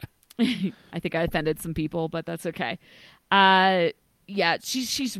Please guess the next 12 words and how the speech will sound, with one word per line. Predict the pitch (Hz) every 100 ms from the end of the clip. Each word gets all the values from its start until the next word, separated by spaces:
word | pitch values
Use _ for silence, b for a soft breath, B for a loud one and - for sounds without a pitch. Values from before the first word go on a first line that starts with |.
| 175 185
really, | 269 339 330 240
she | - 294
says | - - 392 480 -
this | 320 -
line | 170 160 170 190 233 233
about | 185 180 170
blending | - 160 165 190 175
cultures | - 160 - 220 214 226 - - _ _ _ _ _ _ _ _ _ _ _ _ -
many | 165 180 247 254 170
times | 160 69 -
this | - -
episode. | - - - 101 90